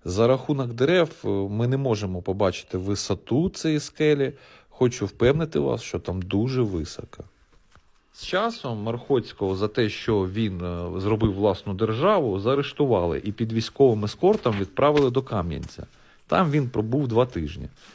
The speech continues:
Влада обмежилась тим, що взяла з нього підписку про невиїзд з міста. Тож він цілком безспорно розгулював кам'янецькими вулицями, одягненим в тогу, з жезлом в руці, бородатий і простоволосий.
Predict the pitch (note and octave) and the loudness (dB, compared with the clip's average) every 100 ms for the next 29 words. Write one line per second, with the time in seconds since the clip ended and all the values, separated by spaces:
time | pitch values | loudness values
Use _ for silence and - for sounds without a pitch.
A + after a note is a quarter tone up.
0 | - _ G#2+ D#3 D3 A#2+ A2+ A#2 C3 B2 | -20 _ 2 4 4 4 2 2 0 0
1 | G#2+ F#2 - - F#3+ G3+ - - - A2 | 0 -4 -4 -2 0 0 -6 -10 0 0
2 | A2 B2+ C3 G2+ G#2+ A#2+ G2 D#2 G2 - | 4 4 4 4 0 0 0 -2 -4 -2
3 | D#3+ F#3+ - - E2+ A#2+ D3 C#3+ F#2+ G#2 | 0 0 -2 -8 -2 4 4 4 0 0
4 | A#2+ B2+ G2+ G#2 A2+ F2 - D2 - - | 0 -4 -8 -4 -2 -2 -4 -10 -12 -16
5 | - - - A#2+ C3+ F#3 D#3 C3 B2 C#3+ | -20 -6 0 2 4 2 2 0 4 4
6 | A#2 G#2 G#2 - C#3 F3+ F3+ C#3+ G#2+ G#2+ | 4 2 0 0 2 4 4 2 2 2
7 | G2+ A#2+ C3+ A2 F#2 - G2+ G#2+ A2+ F#2+ | 0 0 4 4 2 0 -2 0 0 -2
8 | - F#2+ E2+ F2 D3 E3+ D#3 C3 B2+ B2+ | -4 -4 -4 0 2 2 0 -4 -4 -6
9 | - - - D3 A2+ C#3 B2 G#2 F2+ - | -12 -20 -4 -2 4 4 4 -2 0 -2
10 | - C#3+ E3 D#3 A2 - - - - F#2 | 2 4 4 4 2 0 0 -2 -2 2
11 | A#2+ D#3 B2 G#2+ E2+ - - B2+ D#3+ D#3 | 6 6 4 2 2 0 0 2 0 0
12 | - - - F#2+ G2+ G2 C3 D#3+ - A#2+ | -2 -2 2 4 4 4 4 4 2 -2
13 | A2 A2 C3 D#3+ - A2 A2 A#2 A#2+ G#2+ | -2 0 0 0 0 -2 0 2 2 2
14 | D2+ - - | 0 -2 -6